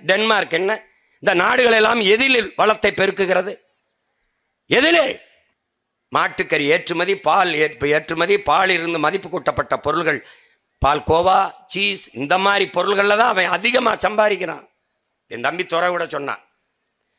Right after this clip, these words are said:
மாட்டு கறி திங்கிறது முற்போக்கு, ஆடு மாடு மேய்க்கிறது பிற்போக்குன்னு. அது சரிதான். ஆடு மாடுகள் முன்னாடி போகும், நாங்க பின்னாடி இருந்து பத்திக்கிட்டு போவோம்,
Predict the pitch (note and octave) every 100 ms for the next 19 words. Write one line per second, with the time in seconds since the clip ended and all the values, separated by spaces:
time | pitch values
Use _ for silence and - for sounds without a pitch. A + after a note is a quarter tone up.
0 | _ C#3 G3 G3 F3+ E3+ G#3 G3+ G#3 G3+
1 | E3+ D#3+ D#3 E3 D#3+ D3+ C#3 - - D3
2 | E3 D3+ C#3+ F3+ F3 D#3 D3+ D3 C3+ C#3
3 | C#3+ - C3+ A2+ F#2 _ _ _ _ _
4 | - F3 G#3+ B3 B3 G3+ A3+ _ _ _
5 | _ _ _ _ E3 A3+ A3+ G#3 A3 A3
6 | G#3 G3 A3 B3 A3+ G3 F#3+ G3 G3 F3+
7 | E3+ F#3 G#3 G#3 F#3+ F3 E3+ D3+ D3+ B2+
8 | A#2+ A2+ D3 F3+